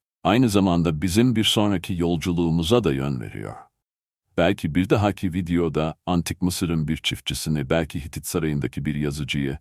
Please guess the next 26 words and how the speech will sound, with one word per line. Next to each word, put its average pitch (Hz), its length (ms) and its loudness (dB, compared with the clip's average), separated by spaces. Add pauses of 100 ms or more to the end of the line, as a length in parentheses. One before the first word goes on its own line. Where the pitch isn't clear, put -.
(220)
belki 101 260 2
de 101 60 4
Orta 101 300 0
Çağ'da 95 400 2
bir 95 140 2
köylüyü 92 540 2
takip - 400 -8
ederiz. 57 520 -12 (280)
Ama 90 200 2
ne 107 140 4
olursa 127 400 0
olsun, 71 460 -6 (520)
bugün 90 340 0
Sümer'in 85 600 2
tozlu 98 420 0
sokaklarında 62 920 -4 (300)
Lugal 113 340 4
Eri'nin 87 520 0
bir 104 120 0
gününü 71 380 -4
yaşadın. 52 540 -8 (480)
Onunla 139 380 2
birlikte 85 360 0
sabah 98 460 0
dua 95 300 2
ettin, 62 440 -10